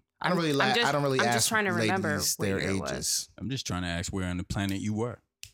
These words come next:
Speaker 2: Well, on the planet, I was in the A, and I was in the A when it was, like, good. This is when you could roll up to M J Q and it would be, like, Monica, Erica, Andre, you sit right next to 'em, and then they might get up and perform. Like,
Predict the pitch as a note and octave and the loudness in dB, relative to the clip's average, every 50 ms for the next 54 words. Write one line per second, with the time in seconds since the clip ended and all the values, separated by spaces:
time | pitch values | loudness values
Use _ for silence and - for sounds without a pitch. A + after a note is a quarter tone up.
0 | _ _ _ _ _ _ _ - D3+ D#3 D3+ D3 - - - G3 A3 A#3 A3 - | _ _ _ _ _ _ _ -6 -2 0 0 0 0 0 -2 -2 0 -2 -2 -4
1 | - B3 A#3 G#3+ F#3+ - - G3 G#3 G3+ G3 F#3+ F#3 F3+ E3 - - - F3 E3+ | -2 -2 0 2 2 2 2 2 2 2 0 0 0 0 -2 -2 0 0 2 2
2 | D3+ C#3 C#3+ D3 - - E3+ E3+ - F#3+ A3 A#3 A3+ A3 G#3 F#3 E3+ - - E3+ | 2 0 -2 -4 -6 -6 -2 0 2 2 2 0 -2 -2 0 0 0 0 0 2
3 | F3 F3 E3+ D#3+ D#3 D#3 D3+ D3 C#3+ C#3 D3 - C#3 A#2+ A2 - - - - _ | 2 2 2 0 0 0 -2 -2 -2 -4 -4 -4 -2 -2 -2 -2 -4 -8 -14 _
4 | _ _ _ _ _ - F#3 D#3+ - D#3 C#3 G2+ - - - - _ _ - F#3 | _ _ _ _ _ -12 -12 -8 -6 -4 -4 -4 -4 -6 -10 -14 _ _ -4 0
5 | F#3+ F#3 G3+ G3 F#3+ F#3 F#3 F3+ F3+ F3+ F#3 - E3+ D#3+ D#3 E3 E3+ F3+ F#3 F#3 | 2 2 4 4 2 2 2 0 0 0 -2 -2 -2 -2 0 0 0 2 2 2
6 | F#3 F3+ - - - - G3 F3 E3+ D#3+ D#3 D#3 D3+ D3+ - - F#3 F#3 F3+ F#3 | 0 0 -2 -4 -6 -2 -2 0 0 0 -2 -2 -4 -4 -4 -4 -2 -2 0 0
7 | F#3 F3+ F3+ - - F3+ F3 E3+ E3 D#3+ D#3+ D#3 D#3 D#3 - _ _ _ _ _ | 0 0 -2 -2 -4 -2 0 0 2 2 0 0 -2 -4 -6 _ _ _ _ _
8 | _ _ _ _ _ _ _ _ _ - D#3+ D#3+ D#3 D3 D3 C#3+ C3+ C3 C3+ C3 | _ _ _ _ _ _ _ _ _ -6 -4 -2 -2 0 0 0 -2 -2 -4 -6
9 | - - - D#3+ D#3+ D#3 - D3 C#3+ C3+ B2+ A#2+ - D3+ D#3 E3 E3+ E3 D#3 D#3+ | -6 -6 -4 -4 -4 -4 -6 -8 -8 -6 -8 -8 -8 -6 -4 0 0 0 0 -2
10 | - - D#3+ D3+ D3 - _ - D3+ D#3 D#3 D3+ D3+ - - D3+ D3 D3 C#3 - | -4 -4 -2 -2 -4 -4 _ -4 -2 0 0 -2 -2 -4 -4 -4 -2 -2 -4 -6
11 | - - C#3+ D#3 D#3 D#3 D#3 D3+ - D#3+ D#3 D3+ D3 D3 D3 C#3+ D3 D#3 - - | -6 -6 -4 -2 -2 -2 -4 -4 -4 -2 0 0 0 0 -2 -4 -6 -6 -6 -6
12 | D#3 - D3+ C#3+ C3+ C#3+ D3+ D3 - - - - E3+ D#3+ D3+ D3 C#3+ C#3+ C#3 - | -6 -4 -4 -4 -4 -2 -2 -4 -4 -4 -4 -2 -2 0 0 0 0 0 -2 -2
13 | C#3 D3 C#3+ C#3 C#3 - - - F3 E3+ E3 E3+ E3 D#3 D3 D#3 F3 E3 D#3 D#3 | -2 -2 -2 -2 -4 -6 -6 -4 -4 -2 -2 0 -2 -2 -4 -4 -6 -4 -4 -4
14 | - D#3 D3 D3 D3+ D3+ - - D#3+ D3+ D3+ D3 D3 D3 D3 C#3+ C3+ A#2+ - - | -4 -4 -6 -4 -6 -6 -6 -4 -4 -2 0 0 0 0 0 -2 -2 -2 -4 -8
15 | - | -12